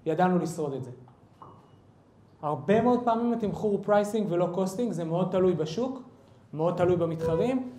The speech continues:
אבל שימו לכם את זה בראש, זה צומת שאתם כמנהלים רוצים ל-, לנהל אותה.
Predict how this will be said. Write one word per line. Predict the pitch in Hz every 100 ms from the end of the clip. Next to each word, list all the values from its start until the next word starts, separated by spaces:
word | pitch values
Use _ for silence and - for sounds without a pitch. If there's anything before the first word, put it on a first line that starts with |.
| -
אבל | 160 160
שימו | 160 220
לכם | 214 202
את | 170
זה | 175
בראש, | 175 214
זה | 170
צומת | 165 214 214 202
שאתם | 185 202
כמנהלים | 208 190 180 196 202
רוצים | 175 190
ל-, | 180 175 - - -
לנהל | 160 160 156
אותה. | 139 123